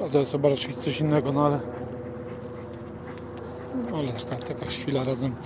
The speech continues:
Zauważyłem właśnie, jak to, jak chodzimy trochę z pieskiem, więcej czasu spędzę z nią, to jest jakaś taka zupełnie inna po powrocie do domu.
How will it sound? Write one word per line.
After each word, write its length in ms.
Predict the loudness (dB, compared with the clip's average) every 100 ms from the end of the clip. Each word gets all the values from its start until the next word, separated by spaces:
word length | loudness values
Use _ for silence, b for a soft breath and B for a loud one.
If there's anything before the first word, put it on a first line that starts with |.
| B B B 2
Zauważyłem 320 | 6 8 10
właśnie, 240 | 8 4 -2
jak 80 |
to, 140 | 2 0
jak 180 | 0 4
chodzimy 320 | 4 6 6
trochę 180 | 6 6
z 60 |
pieskiem, 380 | 4 2 6 6
więcej 240 | 6 6
czasu 260 | 6 6 4
spędzę 320 | 6 8 8
z 60 | 8
nią, 140 | 6
to 60 | 8
jest 100 | 6
jakaś 260 | 6 2
taka 180 | 0 0
zupełnie 440 | 0 10 10 10 8
inna 180 | 6
po 80 | 2
powrocie 400 | 4 4 6 6
do 60 | 8
domu. 280 | 8 8